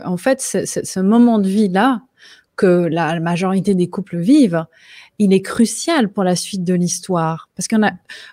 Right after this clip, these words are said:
quand on observe en temps de covid, moi, je me suis posé la question, mais comment c'est possible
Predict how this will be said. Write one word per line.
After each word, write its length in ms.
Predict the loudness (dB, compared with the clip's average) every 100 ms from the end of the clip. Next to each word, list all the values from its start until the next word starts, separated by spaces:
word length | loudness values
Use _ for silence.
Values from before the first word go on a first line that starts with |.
| -2
quand 260 | 0 2
on 140 | 4 4
observe 520 | 2 -2 -2 0 0
en 100 | -6
temps 140 | -4
de 60 | -6
covid, 360 | -4 -4 -4 -4
moi, 180 | -2 2
je 60 |
me 80 | 2
suis 200 | 0 -2
posé 200 | 0 2
la 140 | 0
question, 260 | -2 -6 -4
mais 140 | -4
comment 340 | 0 0 2 0
c'est 220 | 0 0
possible 760 | 4 2 2 -6 -4 -4 -6